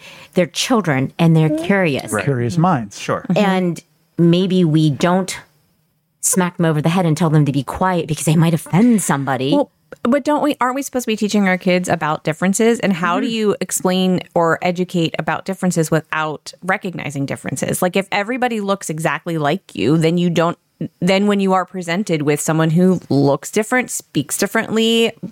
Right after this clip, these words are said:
Speaker 4: dresses differently, whatever, eats differently, maybe they pray before they eat, maybe they, uh, who knows what they do that's
Speaker 1: <laughs>
Speaker 4: different according to you. But if we don't, if we don't expose them to differences, then how do they know how to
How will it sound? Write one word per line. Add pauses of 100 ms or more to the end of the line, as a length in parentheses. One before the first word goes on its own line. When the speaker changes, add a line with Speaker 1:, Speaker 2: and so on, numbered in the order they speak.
(360)
Speaker 4:
dresses
differently, (280)
whatever,
eats
differently,
maybe
they
pray
before
they
eat,
maybe
they, (140)
uh,
who
knows
what
they
do
that's (240)
Speaker 1:
<laughs>
Speaker 4:
different
according
to
you. (240)
But
if
we
don't, (340)
if
we
don't (240)
expose
them
to
differences,
then
how
do
they
know
how
to